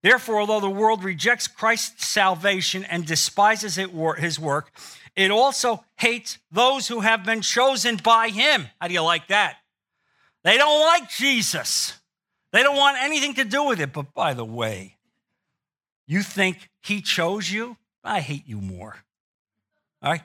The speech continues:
I despise you more. Now, um, why is that? Because Jesus indicted the world on the premise of relative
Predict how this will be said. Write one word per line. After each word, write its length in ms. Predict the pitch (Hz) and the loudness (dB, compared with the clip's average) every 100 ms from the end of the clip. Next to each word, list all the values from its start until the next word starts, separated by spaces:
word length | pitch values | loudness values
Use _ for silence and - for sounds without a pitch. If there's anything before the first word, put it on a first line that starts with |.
| _ | _
I 120 | 247 | -2
despise 760 | 214 208 - - 165 156 143 - | -2 -4 -4 -2 0 2 0 -6
you 120 | 120 | -6
more. 580 | 110 104 98 92 90 _ _ _ _ _ _ _ | -6 -8 -10 -12 -14 _ _ _ _ _ _ _
Now, 320 | 160 175 147 - _ _ | 0 0 0 -10 _ _
um, 400 | 156 131 123 139 _ _ _ | -4 -2 -2 -6 _ _ _
why 300 | 147 180 262 | -8 -2 -2
is 320 | 254 175 127 | -2 -4 -4
that? 240 | 113 95 _ - - _ _ | -10 -14 _ -20 -20 _ _
Because 420 | - 170 233 233 - | -12 -4 -2 -2 -2
Jesus 1000 | - 214 311 302 175 147 131 160 - - - | -4 0 0 0 -2 -2 -2 -2 -4 -6 -2
indicted 760 | 208 185 - 254 294 285 233 | -2 -4 0 4 4 2 -4
the 100 | 160 | -4
world 600 | 196 165 151 135 135 143 - _ _ _ _ _ | -6 -2 -2 0 -2 -4 -12 _ _ _ _ _
on 220 | 190 196 | 0 2
the 80 | 190 | 0
premise 640 | 196 247 247 247 233 - - | -2 2 2 2 -2 -4 -2
of 260 | 190 175 147 | 0 0 0
relative 960 | 160 175 220 226 214 - 208 196 - | -4 2 2 2 -4 -4 -4 -4 -8